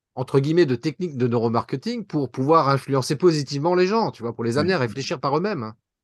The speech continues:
Speaker 2: Oui, en les posant plein de, des questions, euh, qui, qui vont, euh, vraiment toucher, euh, des points chez eux pour, pour les aider à trouver leur propre réponse.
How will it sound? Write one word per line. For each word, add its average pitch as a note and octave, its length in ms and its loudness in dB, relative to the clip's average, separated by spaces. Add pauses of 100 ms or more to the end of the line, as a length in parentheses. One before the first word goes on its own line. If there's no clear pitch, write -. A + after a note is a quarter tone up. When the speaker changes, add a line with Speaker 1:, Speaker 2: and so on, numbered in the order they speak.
(800)
Speaker 2:
Oui, G2 280 -8
en G2+ 100 -6
les G2+ 120 2
posant G#2 300 0
plein A2+ 200 -2
de, A2+ 260 -2
des G#2 220 2
questions, A#2 580 -2
euh, G2 160 0
qui, G2+ 360 -10
qui G#2 100 -6
vont, G#2 400 -4
euh, G2+ 60 -8
vraiment A2 400 0
toucher, A#2 600 -2
euh, G#2 100 2
des G2+ 140 4
points G#2 260 -6
chez G2+ 240 -2 (120)
eux G2+ 280 -4
pour, G2+ 220 -4
pour F#2 140 -8
les F#2 180 -6
aider G#2 180 -2
à F2+ 80 -4
trouver G2 300 -4
leur F#2 140 -4
propre G2 220 -8
réponse. A#2+ 340 -4